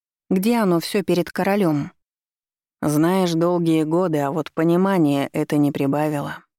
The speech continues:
Я не гордый, Элу, я гибкий. И как раз поэтому не просто живой,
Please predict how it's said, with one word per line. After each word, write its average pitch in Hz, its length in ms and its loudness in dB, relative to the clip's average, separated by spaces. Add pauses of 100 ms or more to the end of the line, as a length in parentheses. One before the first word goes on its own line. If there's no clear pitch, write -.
(160)
Я 165 200 2
не 180 180 2
гордый, 151 600 -2
Элу, 156 380 -4 (180)
я 156 260 0
гибкий. - 640 -2 (600)
И 190 100 -2
как 196 220 -4
раз 196 260 -2
поэтому 156 600 -2
не 143 160 2
просто 160 400 -4
живой, 135 480 -6